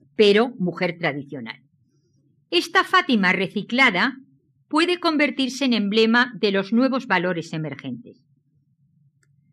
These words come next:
Como lo sintetiza Zore Sullivan, la cito,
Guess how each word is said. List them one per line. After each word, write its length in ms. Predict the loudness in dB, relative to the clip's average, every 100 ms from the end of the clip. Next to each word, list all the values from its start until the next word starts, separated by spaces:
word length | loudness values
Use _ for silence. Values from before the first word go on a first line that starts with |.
| _ _ _ _ _
Como 260 | 0 2 6
lo 120 | 4
sintetiza 800 | 4 2 2 2 0 -2 -2 -2
Zore 360 | -2 -4 -2 -2
Sullivan, 840 | -4 -4 -2 -2 -2 -2 -4 -8 -20 _ _ _ _
la 180 | -10 -6
cito, 400 | -4 -4 -4 -6